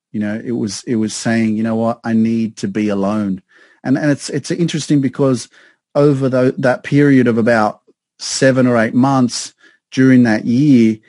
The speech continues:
was a period of self-discovery. It was a fe-, a period of self-enlightenment. It was a period where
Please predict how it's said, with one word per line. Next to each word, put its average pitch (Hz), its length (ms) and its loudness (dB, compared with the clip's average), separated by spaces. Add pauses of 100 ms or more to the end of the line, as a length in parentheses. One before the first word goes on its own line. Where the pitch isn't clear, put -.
(280)
was 123 280 2
a 120 40 0
period 123 540 2
of 113 160 -4
self-discovery. 117 1000 -2
It 123 80 0
was 117 180 0
a 113 60 0
fe-, 131 320 0
a - 80 -8
period 135 420 2
of 117 380 -2
self-enlightenment. 120 1300 0
It 120 80 -4
was 120 160 0
a 120 80 -2
period 147 500 2
where 117 400 0